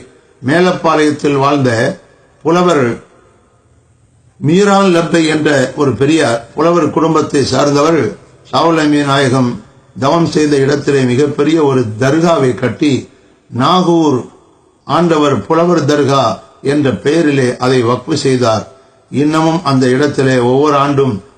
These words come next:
ஷாவுல் அமீது நாயகத்தினுடைய உருஸ் என்னும் விழா நடந்து கொண்டிருக்கிறது. ஷாவுல் அமீது நாயகம் இப்படி அவர்கள் சென்ற பல்வேறு ஊர்களிலே நாற்பது நாட்கள்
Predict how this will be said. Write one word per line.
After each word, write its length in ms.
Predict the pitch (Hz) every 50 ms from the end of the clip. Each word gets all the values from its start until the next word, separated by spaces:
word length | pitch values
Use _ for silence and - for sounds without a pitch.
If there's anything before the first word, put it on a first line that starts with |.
| _ _
ஷாவுல் 400 | - - 131 147 160 170 170 165
அமீது 280 | 156 151 147 147 139
நாயகத்தினுடைய 680 | 135 135 143 143 139 135 127 - 143 135 131 123 120 120
உருஸ் 400 | 117 117 127 147 170 175 165 -
என்னும் 340 | - 139 139 135 131 123 110
விழா 260 | 113 127 139 - 120 110 98 - - - _ _ _
நடந்து 360 | - 123 131 143 165 170 165 147
கொண்டிருக்கிறது. 600 | 139 139 131 127 117 113 - - 117 107 101 101 - - _ _ _ _ _ _ _ _ _ _ _ _ -
ஷாவுல் 300 | - 160 180 190 202 202
அமீது 280 | 208 202 196 196 190 185
நாயகம் 380 | 180 180 175 175 160 175 170
இப்படி 360 | 156 151 147 - 185 175 147 131 131 147 165 185 185 - - - _ _ _
அவர்கள் 400 | - 156 170 170 165 151 151 143
சென்ற 280 | - - 185 190 180 185 -
பல்வேறு 560 | - 147 156 160 180 190 208 208 208 190 185
ஊர்களிலே 540 | 185 185 196 202 190 165 170 170 160 165 160 147
நாற்பது 500 | 139 135 143 165 175 - - 165 156 151
நாட்கள் 400 | 147 156 170 170 165 - 151 143